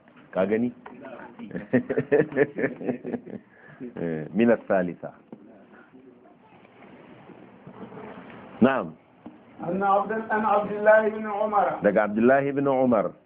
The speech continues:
Speaker 2: أن رجلا سأل النبي صلى الله عليه وسلم.
Speaker 1: Cewa wani mutum ya tambayi Annabi sallallahu alaihi wasallam.
Speaker 2: أنا بينه وبين السائل.
Speaker 1: Alhali ni ina tsakaninsa, wato manzo Allah sallallahu alaihi wasallam kenan, wa baina sa'il da mai tambayar.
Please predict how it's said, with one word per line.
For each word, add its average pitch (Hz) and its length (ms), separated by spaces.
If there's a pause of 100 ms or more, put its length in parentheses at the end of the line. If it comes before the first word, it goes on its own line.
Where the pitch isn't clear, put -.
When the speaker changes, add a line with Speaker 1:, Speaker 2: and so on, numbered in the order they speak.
Speaker 2:
أن 165 160
رجلا 208 640
سأل 214 260
النبي 208 480 (100)
صلى 208 160
الله 190 460
عليه 185 340
وسلم. 175 460
Speaker 1:
Cewa 131 160
wani 139 160
mutum 127 300
ya 127 120
tambayi 113 380
Annabi 123 440
sallallahu 131 560
alaihi 113 360
wasallam. 131 560
Speaker 2:
أنا 196 200
بينه 196 400 (220)
وبين 185 400
السائل. 175 460
Speaker 1:
Alhali 117 420
ni 131 140
ina 120 240
tsakaninsa, 123 960 (500)
wato 92 280
manzo 92 260
Allah 107 280
sallallahu 95 240
alaihi 90 160
wasallam 92 300
kenan, 95 300
wa 92 100
baina 107 400
sa'il 104 340
da 90 80
mai 87 140
tambayar. 85 460